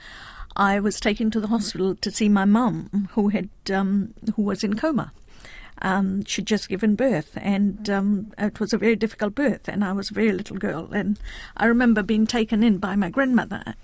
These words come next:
and right through that walk to her, to the ward where she was in, my grandmother said to me, "When you get there, don't cry. Tell Mummy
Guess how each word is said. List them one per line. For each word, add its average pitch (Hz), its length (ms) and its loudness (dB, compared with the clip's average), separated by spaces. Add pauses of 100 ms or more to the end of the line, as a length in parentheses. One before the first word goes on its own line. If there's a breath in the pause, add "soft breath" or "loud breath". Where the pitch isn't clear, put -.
and 226 420 4 (560 loud breath)
right 262 300 2
through 233 460 0
that 180 280 -2
walk 208 460 -2
to 202 200 2
her, 196 420 2 (160)
to 196 200 2
the 214 140 -2
ward 196 320 2
where 185 140 0
she 185 180 -2
was 190 220 -2
in, 202 160 0
my 190 180 0
grandmother 208 460 2
said - 280 -6
to - 80 -2
me, 202 280 0 (380 loud breath)
"When 277 200 2
you 320 80 2
get 220 280 -4
there, 214 280 2 (260 loud breath)
don't 214 280 2
cry. - 480 -8 (400 soft breath)
Tell 240 180 2
Mummy 202 460 2